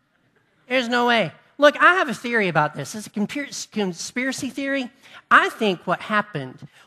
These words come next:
was a couple of days before she actually had the kid, right? And she had it privately. And then she waited around in the hospital a little bit, and then they announced, "Oh, she's about to have her baby."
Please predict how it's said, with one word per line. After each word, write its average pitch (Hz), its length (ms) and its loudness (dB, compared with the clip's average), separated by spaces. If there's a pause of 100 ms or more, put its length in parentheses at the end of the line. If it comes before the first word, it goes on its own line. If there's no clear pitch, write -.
was 185 180 0
a 190 60 -4
couple 294 340 -4
of 220 120 2
days 202 240 -2
before 175 580 -2
she 175 220 -8
actually 165 300 -4
had 151 220 -4
the 143 40 -14
kid, 156 420 -8 (320)
right? 165 320 2 (300)
And 175 100 -2
she 170 120 -8
had 180 140 2
it 190 100 -10
privately. 151 600 0 (420)
And 185 140 0
then 220 120 0
she 220 180 -6
waited 233 420 -2
around 196 380 2
in 180 60 0
the 175 60 -2
hospital 214 480 0
a 160 60 -4
little 151 160 -2
bit, 156 260 -4
and 196 120 -2
then 247 100 0
they 233 160 2
announced, 196 420 4 (240)
"Oh, 269 220 6
she's 262 280 0
about 262 260 6
to 247 40 -4
have 240 220 2
her 240 100 4
baby." 220 460 -2